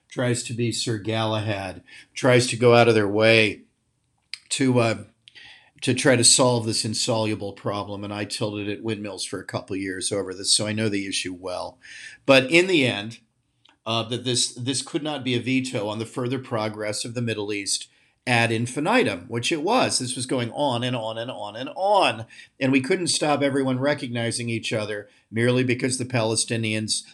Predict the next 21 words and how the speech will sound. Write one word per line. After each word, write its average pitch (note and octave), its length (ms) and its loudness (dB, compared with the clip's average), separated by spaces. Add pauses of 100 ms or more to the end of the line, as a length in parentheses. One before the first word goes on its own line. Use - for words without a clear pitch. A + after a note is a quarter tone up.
(120)
never A#2+ 280 0
missed A#2+ 260 -2
an A2+ 100 -2
opportunity G#2 840 -4 (220)
to - 100 -6
miss A#2 240 0
an A2 100 -2
opportunity, C3 920 4 (240)
as C3 240 0
when C#3 100 -2
Yasser A#2+ 460 -2
Arafat A#2 540 -2
turned B2 300 -6
down A2 240 -4
Bill A2 200 -2
Clinton's A2+ 540 -10
heroic D3+ 580 4
efforts A#2+ 580 -4 (240)
at A2 200 -8
peacemaking, C3 920 0 (420)
uh, G#2+ 300 -4